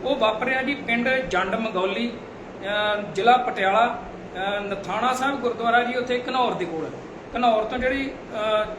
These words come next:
ਜਾਂਦੀ, ਅੰਬਾਲੇ ਨੂੰ ਸੜਕ ਜਾਂਦੀ ਆ, ਉਹਦੇ ਵਿੱਚ ਪੁਆਧ ਸਦਭਾਵਨਾ ਇਕ-, ਇਕੱਤਰਤਾ ਰੱਖੀ ਗਈ ਸੀ ਇਲਾਕੇ ਦੇ ਲੋਕਾਂ ਦੇ ਕਹਿਣ ਦੇ ਉੱਤੇ, ਵੀ ਇਲਾਕੇ ਦੇ ਲੋਕਾਂ ਦਾ ਇਹ ਕਹਿਣਾ ਸੀ ਕਿ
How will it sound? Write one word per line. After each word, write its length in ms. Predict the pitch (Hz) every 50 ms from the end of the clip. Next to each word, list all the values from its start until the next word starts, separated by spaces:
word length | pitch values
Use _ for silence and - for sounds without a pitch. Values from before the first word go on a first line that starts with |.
| - - -
ਜਾਂਦੀ, 260 | 185 190 196 202 233
ਅੰਬਾਲੇ 320 | 233 226 214 208 214 233 247
ਨੂੰ 100 | 254 240
ਸੜਕ 160 | 240 226 - -
ਜਾਂਦੀ 300 | 214 214 208 214 226 233
ਆ, 80 | 247 269 - - - - - - - -
ਉਹਦੇ 200 | 262 277 311 311
ਵਿੱਚ 320 | 285 294 285 285 - 302 302 302 302 302 302 302 - - -
ਪੁਆਧ 460 | 240 233 233 247 277 285 285 285 294
ਸਦਭਾਵਨਾ 1000 | 277 - - - 247 254 233 - - 277 277 254 208 196 196 208 220 233 240 240 233 - - - - - - - -
ਇਕ-, 260 | 214 - - - 240
ਇਕੱਤਰਤਾ 520 | 233 - 247 - - 294 277 269 277 277
ਰੱਖੀ 280 | 269 262 - - 196 185
ਗਈ 120 | 180 185 190
ਸੀ 260 | 175 220 277 370 - - - - - - - - -
ਇਲਾਕੇ 340 | 285 285 294 294 294 294 294
ਦੇ 100 | 294 285
ਲੋਕਾਂ 360 | - 247 226 220 - 247 233
ਦੇ 140 | 233 233 240
ਕਹਿਣ 280 | 233 - 214 226 247 254
ਦੇ 120 | 247 240
ਉੱਤੇ, 240 | 226 - - 220 226
ਵੀ 140 | 240 240 233
ਇਲਾਕੇ 320 | 226 208 202 202 - 240
ਦੇ 100 | 233 247
ਲੋਕਾਂ 260 | 233 220 202 - 233
ਦਾ 80 | 220 233
ਇਹ 60 | 233
ਕਹਿਣਾ 260 | 226 208 202 220 226
ਸੀ 100 | 226 233
ਕਿ 100 | 233 320